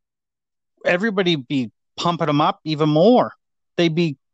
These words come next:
it'd be all sunshines and lollipops and unicorns going on here.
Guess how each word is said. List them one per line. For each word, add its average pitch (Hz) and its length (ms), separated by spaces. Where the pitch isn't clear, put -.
it'd 156 180
be 185 100
all 185 160
sunshines 185 840
and 175 120
lollipops 180 720
and 170 380
unicorns 170 680
going 127 320
on 113 260
here. 98 300